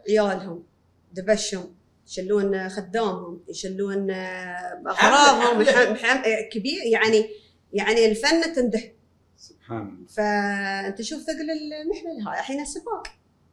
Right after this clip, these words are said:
Speaker 1: سباق بس-، شباب وبسرعة
Speaker 3: إيه،
Speaker 1: ولف
Speaker 3: ما شاء الله.
Speaker 1: وهذا. فهاي التفاصيل في وايدين ما يعرفونها.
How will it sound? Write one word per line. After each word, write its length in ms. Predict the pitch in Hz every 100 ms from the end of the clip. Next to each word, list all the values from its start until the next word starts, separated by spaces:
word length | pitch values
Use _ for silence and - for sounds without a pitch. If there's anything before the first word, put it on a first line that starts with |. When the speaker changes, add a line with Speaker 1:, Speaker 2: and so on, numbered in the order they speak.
| _
Speaker 1:
سباق 420 | - 262 262 226 214
بس-، 300 | 208 262 226
شباب 540 | 294 226 226 220 214
وبسرعة 500 | 214 - 240 220 240
Speaker 3:
إيه، 60 | 220
Speaker 1:
ولف 340 | 226 226 226
Speaker 3:
ما 60 | 240
شاء 160 | 240
الله. 140 | 226 240
Speaker 1:
وهذا. 200 | 233 240 _ _ _ -
فهاي 1600 | 233 226 220 208 208 214 214 - _ _ _ _ - 330 440 392
التفاصيل 840 | - 302 302 277 277 302 254 269 - _ _ -
في 100 | 269
وايدين 360 | 320 339 403
ما 240 | 381 427 370
يعرفونها. 440 | 294 - 247 220